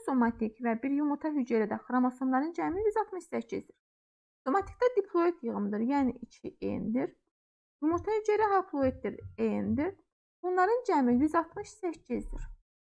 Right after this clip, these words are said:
Üç dənə somatikdən iki N-ə vuranda üç vurulsun iki N, üstə gəl yumurta hüceyrənin xromosom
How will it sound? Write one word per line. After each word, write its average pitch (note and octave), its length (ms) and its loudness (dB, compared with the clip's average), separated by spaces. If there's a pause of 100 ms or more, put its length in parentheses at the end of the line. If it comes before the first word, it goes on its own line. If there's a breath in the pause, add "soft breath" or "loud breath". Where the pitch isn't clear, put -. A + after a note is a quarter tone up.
(300)
Üç G#4+ 220 -6
dənə G#4+ 260 2
somatikdən C4+ 720 -2
iki - 300 -2 (100)
N-ə A#3 220 2
vuranda G3+ 480 -2 (300)
üç G#4 260 -4
vurulsun A3 600 -4 (140)
iki A#3+ 340 -6 (140)
N, G3 400 -6 (1120)
üstə - 320 -4
gəl F4 180 2
yumurta E4 360 -2
hüceyrənin D#4 540 -2
xromosom C4 460 0